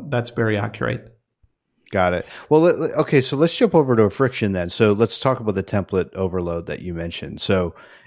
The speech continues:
Speaker 2: I mean, if you, if, since we're talking about Hicks' law, so you're saying there were so many community choices and things to pick from,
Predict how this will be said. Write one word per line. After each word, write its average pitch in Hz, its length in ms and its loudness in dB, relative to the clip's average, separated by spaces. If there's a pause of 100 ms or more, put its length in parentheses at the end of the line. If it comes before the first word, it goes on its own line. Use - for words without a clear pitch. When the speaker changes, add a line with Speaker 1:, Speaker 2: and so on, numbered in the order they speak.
(260)
Speaker 2:
I 123 80 2
mean, 117 80 0
if 110 120 0
you, 107 160 -4
if, 98 220 -6
since - 180 -4
we're 98 60 -4
talking 101 180 0
about 92 120 -4
Hicks' 98 240 -6
law, 90 240 2
so 87 120 -6
you're 110 160 4
saying 104 500 2 (760)
there 120 120 4
were 110 100 4
so 131 420 4
many 147 420 4
community 127 580 2
choices 113 680 0
and 85 280 -6
things 113 640 -2
to 95 220 -2
pick - 340 -6
from, 90 560 -2